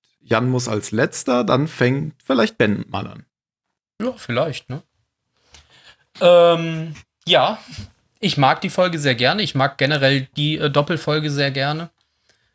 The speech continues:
Speaker 2: Ähm, i-, es passiert tatsächlich mal was anderes, womit wir ja bisher noch nicht so viel zu tun hatten innerhalb der Serie, dass, ähm, dass die, die, die Familie an sich, also die, die Besatzung der Galaktiker, ähm,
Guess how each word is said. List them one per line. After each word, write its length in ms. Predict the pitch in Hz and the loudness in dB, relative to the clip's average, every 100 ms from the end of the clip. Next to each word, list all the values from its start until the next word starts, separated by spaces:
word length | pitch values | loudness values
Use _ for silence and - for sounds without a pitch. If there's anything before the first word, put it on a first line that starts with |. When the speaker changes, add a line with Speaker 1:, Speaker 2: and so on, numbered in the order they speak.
| _ _ | _ _
Speaker 2:
Ähm, 540 | 139 127 123 123 120 117 _ _ _ _ _ _ _ _ - | 0 2 2 0 -4 -8 _ _ _ _ _ _ _ _ -4
i-, 160 | 156 - | -4 -2
es 120 | 151 | -4
passiert 360 | - 156 - 226 | 2 2 4 2
tatsächlich 320 | 180 196 185 | 2 2 2
mal 120 | 180 | 4
was 120 | 147 - | 4 2
anderes, 600 | 165 208 202 233 - - | 0 0 0 0 -2 -4
womit 360 | 156 147 151 165 | -2 0 0 2
wir 100 | 160 | 4
ja 180 | 151 | 4
bisher 300 | 147 135 156 | 2 0 0
noch 160 | 139 127 | 0 0
nicht 160 | 170 - | -2 0
so 160 | 147 | -2
viel 200 | 131 151 | -4 -6
zu 140 | - 139 | -4 -6
tun 280 | - 185 | -4 -4
hatten 220 | 117 - 127 | -4 -4 -6
innerhalb 340 | 120 117 113 | -4 -4 -4
der 100 | 123 | -6
Serie, 500 | 113 120 127 147 156 _ - - _ | -4 -2 0 -2 -4 _ -20 -20 _
dass, 440 | 127 123 120 - - | 0 0 0 -6 -4
ähm, 460 | 131 120 117 117 120 _ _ _ _ _ _ _ _ | -2 -2 -2 -6 -10 _ _ _ _ _ _ _ _
dass 280 | 131 - - | -2 -2 -2
die, 380 | 175 127 139 131 | -6 -2 -2 -2
die, 220 | 127 143 | -4 -6
die 140 | 127 135 | -2 -2
Familie 600 | 170 160 180 214 170 143 | 0 2 2 4 4 2
an 140 | 147 | 2
sich, 260 | 131 208 - | 0 0 0
also 140 | 135 | 0
die, 260 | 127 131 127 | 0 -2 -4
die 120 | 135 | -8
Besatzung 500 | 123 120 160 - 151 | -4 0 0 0 0
der 120 | 139 | 0
Galaktiker, 920 | 131 120 147 - 139 - 127 123 123 135 | 2 2 2 -2 -4 0 2 2 0 -2
ähm, 420 | 120 117 113 117 | -4 -4 -8 -12